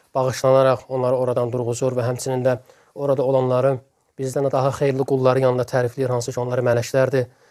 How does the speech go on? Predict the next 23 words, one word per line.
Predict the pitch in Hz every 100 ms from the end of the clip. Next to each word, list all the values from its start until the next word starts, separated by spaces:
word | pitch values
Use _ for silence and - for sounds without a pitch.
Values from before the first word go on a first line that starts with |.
| _ -
Və | 143
bu |
insana | 170 160 147 143
doğrudan | 135 131 135
da | 139
şərəf | 131 131 131
olaraq | 131 123 123 120 120
və | 120
bir | 127 127
nemət | 127 127 127
olaraq, | 127 123 120 - _ _ _ _ -
e, | 123 120 120
yəni | 123 120 123 -
kifayətdir | - - 135 135 - 131 127 135 -
və | 135
ona | 135 135
görə | 131
də | 127
hər | 131 139
bir | 135 127
müsəlman | 127 127 127 127
çalışmalıdır | - 127 139 135 127 -
ki | 131